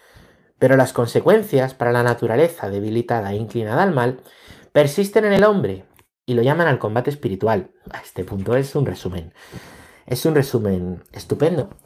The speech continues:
¿Me tengo yo que confesar del pecado original? No, porque no es un pecado personal. No es un pecado que tú has cometido. Claro que no. Además,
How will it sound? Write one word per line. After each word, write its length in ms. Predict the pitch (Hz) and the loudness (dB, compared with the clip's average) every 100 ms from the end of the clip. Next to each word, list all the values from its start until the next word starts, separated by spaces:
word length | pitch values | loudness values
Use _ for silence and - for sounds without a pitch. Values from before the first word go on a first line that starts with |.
| _ _ - | _ _ -8
¿Me 100 | 117 | 0
tengo 260 | 175 214 | 2 6
yo 100 | 190 | 4
que 80 | 147 | 4
confesar 540 | 135 120 120 - 117 | 0 -2 -6 -4 -2
del 140 | 107 95 | -2 -4
pecado 260 | 101 113 | -2 0
original? 640 | 110 - 110 110 143 113 127 | 0 -2 -6 -4 -4 -2 0
No, 280 | 185 202 | 2 2
porque 280 | 147 127 131 | 0 -2 -2
no 260 | 131 175 180 | 0 0 0
es 180 | 185 - | -2 -6
un 160 | 160 | -6
pecado 400 | 131 143 151 143 | -4 0 0 0
personal. 640 | 120 101 - 101 165 160 - _ _ _ _ | -4 -6 -6 -2 0 -2 -6 _ _ _ _
No 240 | - 117 127 | -6 0 0
es 140 | 135 | 2
un 100 | 143 | 2
pecado 380 | 120 120 127 131 | 0 0 2 2
que 80 | 101 | 0
tú 180 | 117 117 | -2 -2
has 140 | - | -2
cometido. 560 | 104 92 85 196 202 - _ _ _ _ _ _ _ _ _ _ | -6 -6 -4 -4 -4 -12 _ _ _ _ _ _ _ _ _ _
Claro 260 | 110 120 113 | 0 0 0
que 120 | 101 | -2
no. 200 | 147 - - - - _ | -4 -6 -18 -20 -20 _
Además, 600 | - 101 104 131 143 - | -10 -6 -2 -2 -4 -14